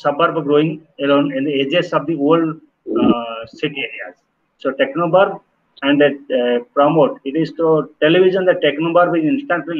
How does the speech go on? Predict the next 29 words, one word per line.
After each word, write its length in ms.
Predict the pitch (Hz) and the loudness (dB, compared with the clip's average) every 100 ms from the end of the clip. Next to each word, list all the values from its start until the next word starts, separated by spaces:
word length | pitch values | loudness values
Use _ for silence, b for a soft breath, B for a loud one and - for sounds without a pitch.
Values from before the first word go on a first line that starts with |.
| 147 | -2
linked 220 | 156 151 | 0 0
with 120 | 151 | 0
the 160 | 165 180 - _ - | 2 0 -2 _ -2
countries 420 | 139 135 156 139 | 0 2 0 0
of 160 | 143 139 | 0 0
the 60 | |
home. 240 | 139 123 - _ _ _ _ _ _ _ _ | -6 -8 -12 _ _ _ _ _ _ _ _
So 160 | - 139 | -4 -2
technobarb 760 | 135 139 151 196 165 180 156 156 | -2 -6 -2 0 4 2 2 0
is 80 | |
a 120 | 143 139 | 0 0
term 220 | 135 135 135 | -2 -2 0
that 160 | 131 | -2
is 160 | 135 123 | -2 -4
used 340 | 135 131 - | -4 -4 -8
by 320 | 120 135 202 220 _ _ _ - | -4 -2 -2 -8 _ _ _ -4
King 400 | 131 120 165 - _ _ _ | -2 -2 -6 -8 _ _ _
to 60 | 139 | 0
refer 380 | 131 135 - 175 - | 4 2 2 -2 -2
to 400 | 139 131 160 185 _ _ _ | -4 -2 -2 -6 _ _ _
the 160 | 131 131 | -2 2
role 260 | 151 190 | 4 4
of 160 | 185 180 | 4 2
technologies 720 | 143 139 160 165 160 190 175 | -2 0 0 0 0 -2 -2
in 220 | 175 139 139 | -4 -4 -2
creating 460 | 139 156 - 180 | 0 0 -2 -6
and 160 | 170 139 | -4 -2
maintaining 460 | 135 131 147 170 160 | -2 -2 -4 -6 -8
suburbs. 720 | - 127 - - - - | -6 -4 -2 -2 -4 -18